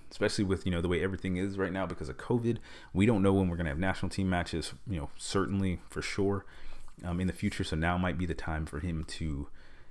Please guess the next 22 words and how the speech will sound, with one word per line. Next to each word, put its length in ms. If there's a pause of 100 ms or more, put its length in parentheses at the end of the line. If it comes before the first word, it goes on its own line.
(120)
you 80
know, 200
cut 240
loose 280
and 160 (560)
go 100
over 160
to 220 (180)
his 160
dream 280
job. 340 (360)
Um, 380 (720)
but 80
also 220
you 80
can't 200
forget 360
that 340
Pochettino's 560
still 220
out 180
there. 280